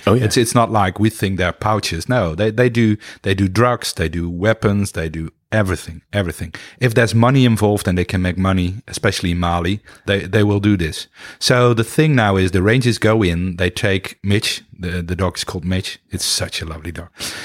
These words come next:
Speaker 1: What,
Speaker 2: Uh,
Speaker 1: what
Speaker 2: they
Speaker 1: kind
Speaker 2: do
Speaker 1: of dog is Mitch?
Speaker 2: Uh, uh, he's a, he's a spaniel. He's a Springer Spaniel.
Speaker 1: I was gonna guess
Speaker 2: He's
Speaker 1: that.
Speaker 2: super fast and he's super, he has a super smell. And then
Speaker 1: Super high drive.
Speaker 2: Super high drive. So,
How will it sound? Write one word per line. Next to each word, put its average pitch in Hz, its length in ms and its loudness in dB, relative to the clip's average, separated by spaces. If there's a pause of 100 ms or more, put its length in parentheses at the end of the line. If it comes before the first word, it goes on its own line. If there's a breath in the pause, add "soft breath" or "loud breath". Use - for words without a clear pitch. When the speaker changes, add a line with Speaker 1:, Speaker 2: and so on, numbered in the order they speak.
(200 loud breath)
Speaker 1:
What, - 20 -8
Speaker 2:
Uh, 113 160 4
Speaker 1:
what 104 60 2
Speaker 2:
they 120 120 6
Speaker 1:
kind 120 180 6
Speaker 2:
do 107 40 8
Speaker 1:
of 98 60 6
dog 98 160 8
is 87 100 4
Mitch? 82 320 -2
Speaker 2:
Uh, 127 200 0
uh, 127 120 2
he's 123 280 2
a, 117 80 2
he's 113 220 0
a 113 60 0
spaniel. 95 460 -2
He's 92 140 -6
a - 40 -12
Springer 110 340 -2
Spaniel. 82 320 -4
Speaker 1:
I 101 80 4
was 90 100 4
gonna 80 200 0
guess 80 240 2
Speaker 2:
He's - 0 -
Speaker 1:
that. 76 140 2
Speaker 2:
super - 440 0
fast 92 480 -6
and 92 100 -2
he's 92 160 -2
super, - 380 -4
he 104 60 -2
has 107 200 -2
a 101 60 -2
super 107 240 -4
smell. 95 320 -6 (100)
And 110 400 2
then 123 120 4
Speaker 1:
Super 107 320 2
high 90 140 4
drive. 82 420 2
Speaker 2:
Super 143 300 2
high 104 100 2
drive. 113 320 2
So, 101 340 0